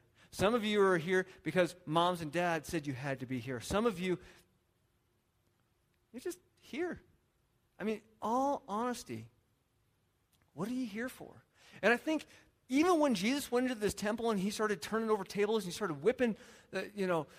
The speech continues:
people and whipping the sheep and get, "Get out of here," throwing money all over the place, and everybody's all upset with him, I think he said, "You guys are here for the wrong reason.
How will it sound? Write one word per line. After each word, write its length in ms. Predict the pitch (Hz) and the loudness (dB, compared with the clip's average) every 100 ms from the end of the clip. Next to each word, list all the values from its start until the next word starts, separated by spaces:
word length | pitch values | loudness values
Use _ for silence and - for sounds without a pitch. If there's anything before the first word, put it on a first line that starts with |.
| - - | -20 -6
people 360 | 240 247 247 214 | -2 2 4 4
and 100 | 165 | 4
whipping 280 | 254 247 | 2 2
the 100 | 202 | -2
sheep 320 | 165 247 247 196 | -2 -2 -4 -4
and 120 | 170 | -4
get, 280 | 160 160 175 | -4 -8 -4
"Get 180 | 294 | 0
out 200 | 269 269 | 2 2
of 80 | 262 | 2
here," 160 | 254 254 | 0 0
throwing 420 | - 226 254 233 | 0 4 4 4
money 280 | 214 240 233 | 4 4 4
all 140 | 233 | 4
over 120 | 226 | 4
the 100 | 226 | 2
place, 320 | 220 226 226 202 | 2 2 2 0
and 80 | |
everybody's 300 | 180 226 214 | -2 2 2
all 160 | 214 220 | 2 -2
upset 300 | 175 226 160 | -2 -2 -2
with 100 | 208 | -2
him, 140 | 226 | -2
I 80 | 202 | -2
think 180 | 302 311 | -2 -2
he 120 | 277 | -2
said, 200 | 262 226 - - | 0 -2 -4 -12
"You 100 | 196 | -2
guys 220 | 330 403 294 | 2 4 2
are 40 | |
here 200 | 196 320 | 0 -2
for 120 | 285 | 0
the 100 | 240 | -4
wrong 440 | 165 233 247 240 226 | 0 2 4 2 0
reason. 520 | 269 339 320 208 | 2 2 0 -4